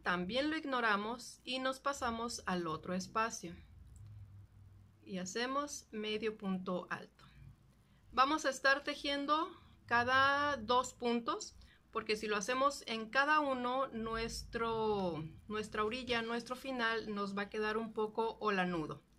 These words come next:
¿ok? Eso determínenlo ustedes también, porque tiene que ver mucho el tipo de material. A mí con este tipo de material, tejiendo un punto sí y un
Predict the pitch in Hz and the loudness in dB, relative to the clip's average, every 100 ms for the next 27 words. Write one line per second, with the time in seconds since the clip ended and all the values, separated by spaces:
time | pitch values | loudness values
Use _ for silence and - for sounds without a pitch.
0 | - - 247 311 - - - - - - | -16 -4 -2 -4 -8 -18 -20 -20 -10 0
1 | 254 277 294 269 214 190 185 196 208 214 | 0 2 2 2 2 2 2 2 0 -2
2 | 254 247 247 247 247 277 302 233 208 196 | -2 -2 -2 -4 -2 -2 -2 -2 -4 -4
3 | 202 220 247 240 233 220 254 247 190 185 | -4 -2 -2 0 -2 -2 -2 -2 -2 -4
4 | 170 185 185 185 185 208 233 254 269 - | -4 0 0 0 -2 -2 2 2 0 -4
5 | - 185 196 240 240 247 285 277 262 269 | -6 -4 -4 -2 -2 -4 -8 -8 -2 0
6 | 254 254 262 285 262 226 226 247 - _ | 2 0 -2 -4 -2 0 0 -4 -14 _
7 | - _ - 220 226 226 226 226 - 247 | -20 _ -8 -6 -2 0 0 0 -2 -4
8 | 277 269 285 285 302 - - 247 - 208 | -4 -2 -4 -2 -4 -4 -4 -4 -4 -2
9 | 196 240 | 0 0